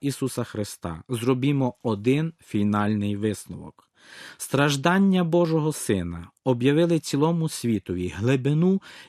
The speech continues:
і ширину Божої любові до людини. Більшої любові неможливо навіть уявити.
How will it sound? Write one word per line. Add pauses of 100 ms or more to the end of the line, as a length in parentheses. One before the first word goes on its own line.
(120)
і
ширину (120)
Божої
любові
до
людини. (680)
Більшої
любові
неможливо (100)
навіть
уявити.